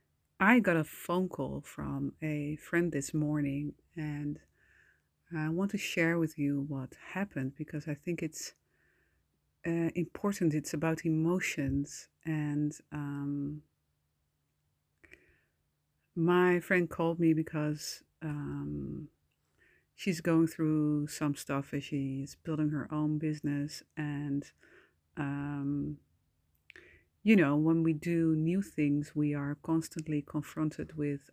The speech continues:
our limiting beliefs and our fears and our insecurities. So she was going through, she was noticing that she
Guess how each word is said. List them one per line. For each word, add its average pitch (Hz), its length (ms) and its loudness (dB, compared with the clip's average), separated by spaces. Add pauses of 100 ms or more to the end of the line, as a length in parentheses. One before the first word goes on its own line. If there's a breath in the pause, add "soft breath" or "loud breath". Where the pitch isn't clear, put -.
our 143 420 -8 (800)
limiting 165 400 4
beliefs 151 720 2
and 143 160 -4
our 143 480 -8 (160)
fears 147 760 0
and 160 140 -2
our 143 240 -4
insecurities. 156 1000 -2 (960 soft breath)
So 156 800 2 (2250)
she - 160 0
was 185 220 0
going 170 540 8
through, 160 560 2
she - 160 -8
was 151 240 -2
noticing 160 720 2
that 143 180 -4
she 143 540 -2